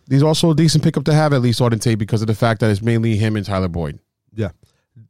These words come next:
Speaker 2: Jamison Crowder is another one. I know he's owned about fifty-three percent
Speaker 1: Yeah,
Speaker 2: of
Speaker 1: it's hard to
Speaker 2: leagues,
Speaker 1: find him.
Speaker 2: but just in case, you know, you got Sam Darnold that's back. There's, there might be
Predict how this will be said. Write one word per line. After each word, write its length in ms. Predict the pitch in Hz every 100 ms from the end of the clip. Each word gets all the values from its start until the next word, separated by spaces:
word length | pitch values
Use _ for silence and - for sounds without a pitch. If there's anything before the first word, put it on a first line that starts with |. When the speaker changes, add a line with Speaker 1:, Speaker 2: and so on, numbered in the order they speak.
| _ _ 120
Speaker 2:
Jamison 460 | 120 151 165 147 160
Crowder 460 | 151 139 139 139
is 180 | 127 113
another 240 | 120 117
one. 160 | 113 117
I 80 | 113
know 140 | 123
he's 200 | 117 113
owned 280 | 113 113 107
about 220 | 95 104 101
fifty-three 440 | - 110 110 107
percent 360 | 104 - 110 - _ _ _
Speaker 1:
Yeah, 240 | 113 117 113
Speaker 2:
of 60 | 104
Speaker 1:
it's 140 | 90
hard 180 | 110 107
to 80 | 127
Speaker 2:
leagues, 100 | 104
Speaker 1:
find 160 | 101
him. 240 | 95 87 - _ -
Speaker 2:
but 220 | 120 110
just 260 | 90 123 -
in 80 | 123
case, 320 | 117 87 -
you 60 |
know, 100 | 104
you 80 | 98
got 160 | 101 -
Sam 280 | - 113 110
Darnold 280 | 110 107
that's 160 | 101 95
back. 360 | 95 90 - _ _ _
There's, 300 | - 113 113
there 180 | - 123
might 220 | 120 127
be 140 | 123